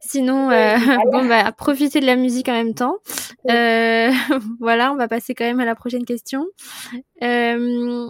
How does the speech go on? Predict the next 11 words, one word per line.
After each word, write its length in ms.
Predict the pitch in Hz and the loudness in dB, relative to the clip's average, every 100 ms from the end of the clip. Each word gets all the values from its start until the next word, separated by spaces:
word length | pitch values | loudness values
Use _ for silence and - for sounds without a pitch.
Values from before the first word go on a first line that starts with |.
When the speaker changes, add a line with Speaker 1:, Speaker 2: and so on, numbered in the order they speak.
| - 277 | -8 -2
Speaker 1:
alors, 260 | 277 226 | 0 0
dis-moi, 680 | 220 226 240 247 277 320 330 | -2 -4 -2 0 0 -2 -4
euh, 800 | 226 220 214 214 214 214 208 208 202 | -2 0 0 0 0 0 0 -2 -4
parmi 260 | 220 226 339 | -4 -4 -4
tes 140 | 233 | -4
casquettes, 400 | 202 220 - 302 | -4 -6 -6 -4
donc, 180 | 226 247 | -4 -6
tu 240 | - - 214 | -8 -4 -2
es 140 | 262 - | -2 -6
yogic 680 | 202 214 240 220 262 - - _ _ | -6 -2 -2 -4 -8 -10 -20 _ _
therapist. 840 | - 285 214 - 220 - - - | -4 0 -2 -4 -8 -6 -10 -10